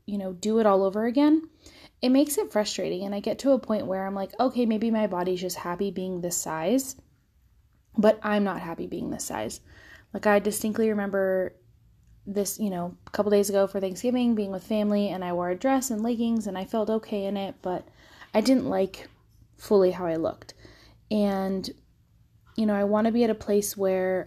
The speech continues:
I stand with my shoulders down, my head held high, and I feel confident in myself, and I'm just not in that space yet. And it's so easy to give up. It is so easy to be like,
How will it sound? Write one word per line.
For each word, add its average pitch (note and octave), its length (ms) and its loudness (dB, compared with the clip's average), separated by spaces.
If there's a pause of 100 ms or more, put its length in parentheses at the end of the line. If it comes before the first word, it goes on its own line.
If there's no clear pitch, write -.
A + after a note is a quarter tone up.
I F#3 260 -2
stand G3+ 360 -2
with G3+ 140 -2
my G3 100 -2
shoulders G3 380 0
down, F#3 240 -4
my F3+ 80 -6
head F3+ 180 -6
held F#3 200 -6
high, F3 360 -6
and F3+ 140 -8
I F3+ 80 -10
feel G3+ 180 -2
confident A3+ 480 -4
in - 60 -8
myself, - 420 -6
and F3 100 -4
I'm F3+ 120 -4
just F3+ 180 -6
not F3 400 -4
in E3+ 220 -4
that D#3 320 -8 (640)
space - 520 -4
yet. B3+ 300 0 (1800)
And A3 100 2
it's A3+ 180 2
so A3+ 320 2
easy F#3+ 280 -2
to F3+ 80 -2
give F3 180 -4
up. - 260 -8
It G3 80 -4
is F#3+ 220 -2
so G3 180 4
easy F#3+ 280 -2
to F3+ 80 -6
be F#3+ 120 -2
like, F3+ 280 -2